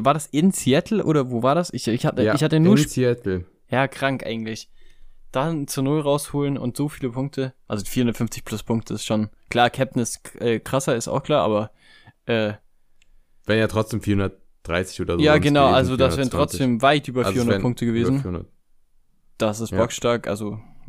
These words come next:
Speaker 1: da kann man echt nichts sagen, das, das ist echt top.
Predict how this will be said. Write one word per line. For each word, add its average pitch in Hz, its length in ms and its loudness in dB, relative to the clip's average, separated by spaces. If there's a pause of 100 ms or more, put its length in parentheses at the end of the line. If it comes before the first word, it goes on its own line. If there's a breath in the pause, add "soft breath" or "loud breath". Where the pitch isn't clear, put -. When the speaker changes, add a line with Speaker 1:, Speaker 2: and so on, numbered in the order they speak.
Speaker 1:
da - 100 -12
kann 107 200 -4
man 107 100 -2
echt 113 180 -4
nichts 113 140 -4
sagen, 113 300 0
das, - 340 -10 (760 soft breath)
das 117 180 -4
ist 98 80 -4
echt 120 160 -6
top. - 260 -2